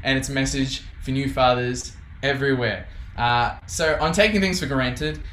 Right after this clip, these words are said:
uh, the challenge this morning, uh, this Father's Day, I think it's a great time to consider,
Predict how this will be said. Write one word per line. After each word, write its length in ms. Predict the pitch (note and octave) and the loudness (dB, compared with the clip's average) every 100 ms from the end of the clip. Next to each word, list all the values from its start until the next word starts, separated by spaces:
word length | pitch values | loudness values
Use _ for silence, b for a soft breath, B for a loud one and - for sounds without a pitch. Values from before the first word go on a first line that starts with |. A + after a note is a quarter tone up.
| B | B
uh, 200 | C3+ C#3 | 0 2
the 60 | D3 | 2
challenge 320 | F#3 A3 C4 | 4 4 4
this 160 | G#3 F3 | 2 2
morning, 480 | D#3+ D3+ D#3 F3 - | 2 2 2 -2 -2
uh, 180 | C#3 C#3 | 0 2
this 180 | D3 - | 0 0
Father's 380 | C3+ C3 C3 | 2 2 0
Day, 200 | B2+ B2 | -2 -2
I 120 | B2 C3 | -2 -2
think 160 | D3+ | -4
it's 100 | C3+ | -6
a 40 | C#3 | -6
great 340 | B2+ C3+ C3 | -2 -2 -2
time 180 | C3+ C3 | -4 -4
to 80 | B2+ | -6
consider, 640 | B2 A#2+ C#3+ C#3+ C3 B2 | -6 -4 0 4 4 4